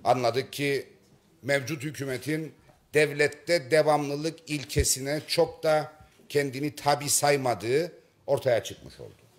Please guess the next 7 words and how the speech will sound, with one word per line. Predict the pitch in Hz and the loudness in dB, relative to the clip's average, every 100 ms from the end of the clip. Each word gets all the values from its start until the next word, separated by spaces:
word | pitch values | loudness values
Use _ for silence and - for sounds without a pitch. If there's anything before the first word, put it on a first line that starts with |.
| - | -14
Çünkü | 113 104 120 110 - _ _ _ _ _ _ | -12 -6 -6 -6 -12 _ _ _ _ _ _
Sayın | 135 139 | 4 6
Maliye | 147 131 123 117 | 6 4 4 2
Bakanı'nın | 107 113 104 107 | 2 -2 -4 -6
bizlere | 123 110 123 127 | -6 -2 -2 0
ilettiği | 120 117 107 98 90 - - - _ - | -4 -6 -10 -10 -10 -14 -20 -20 _ -4
rapor | 110 107 143 170 175 | -2 2 6 6 6